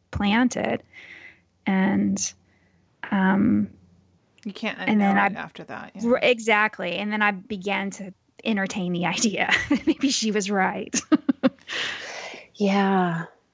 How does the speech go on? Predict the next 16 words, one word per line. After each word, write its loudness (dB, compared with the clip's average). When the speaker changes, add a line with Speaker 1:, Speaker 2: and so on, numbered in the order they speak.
Speaker 2:
So -10
Speaker 3:
And 4
I 2
think -2
that, -2
that -2
for 2
women, 2
there's, -2
for -2
me, 2
you 0
know, 2
I 0
felt 0
this -10